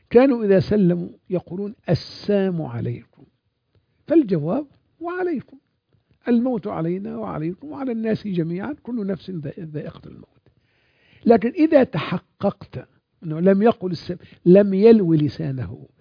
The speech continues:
لم يحرف الكلمة، فالجمهور على أنه ينبغي أن ترد عليه كما سلم عليك: "وعليكم السلام ورحمة الله"،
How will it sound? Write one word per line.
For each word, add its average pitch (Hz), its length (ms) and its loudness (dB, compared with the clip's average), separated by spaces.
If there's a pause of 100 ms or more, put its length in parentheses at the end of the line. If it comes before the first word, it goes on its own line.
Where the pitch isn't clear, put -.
(260)
لم 170 200 -2
يحرف - 520 -8
الكلمة، 254 580 -4 (100)
فالجمهور 196 920 -2 (380)
على 170 220 4
أنه 226 200 0
ينبغي 196 500 2
أن 165 120 -4
ترد 190 340 -8
عليه 180 440 -6
كما 240 240 -4
سلم - 380 -8
عليك: - 380 -20 (920)
"وعليكم 180 600 0
السلام 185 520 0
ورحمة 190 480 -6
الله"، 190 360 -2